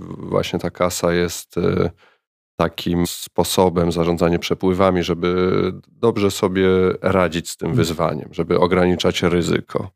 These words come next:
Speaker 1: Ale, e, jest, e, taki czynnik, na który, e, wpływ jest mniejszy, ten związany z, e, kosztami pracy. Tutaj w Mostostalu Kielce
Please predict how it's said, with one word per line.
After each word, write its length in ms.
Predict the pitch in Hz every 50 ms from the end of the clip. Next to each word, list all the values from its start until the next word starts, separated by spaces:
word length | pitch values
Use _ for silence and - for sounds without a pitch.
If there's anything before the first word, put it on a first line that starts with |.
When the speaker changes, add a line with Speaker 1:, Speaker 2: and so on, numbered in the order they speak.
| _ _ _ _ _ _ _ _ _ _ _ _ _ _ _ _ _ _ _ _ -
Speaker 1:
Ale, 600 | 90 90 87 90 90 90 92 92 92 92 92 -
e, 320 | 85 90 90 90 90 90 90
jest, 600 | 90 90 95 98 98 98 - - - - - -
e, 480 | 90 87 90 90 90 90 90 90 90 87
taki 340 | - - 98 92 - 90
czynnik, 600 | - - - 98 90 95 101 110 117 113 - -
na 120 | 101 101 98
który, 760 | - - - - 98 98 98 101 101 101 104 101 101 101 - - - - - 104 - - - - - - - - -
e, 60 | 95
wpływ 340 | - - - - 101 - -
jest 180 | 101 101 -
mniejszy, 720 | 110 110 110 110 101 90 87 - - - - 90 90 92 95 _ _ _ _ _
ten 160 | - 101 92
związany 560 | 87 85 92 92 92 87 95 90 90 92 92 90
z, 300 | - - - - - 87
e, 40 | 87 90 90 90 90 90 90 90 90 87 - _
kosztami 440 | - - 92 - - 92 90 90 87
pracy. 560 | - - 107 98 90 - - - 90 90 95 - _ _ _ _ _ _
Tutaj 360 | - 95 90 - 90 87 90
w 180 | 90 - - -
Mostostalu 580 | 87 87 - - - 82 - - 90 85 87 85
Kielce 680 | - - 87 87 85 - - - 90 90 92 92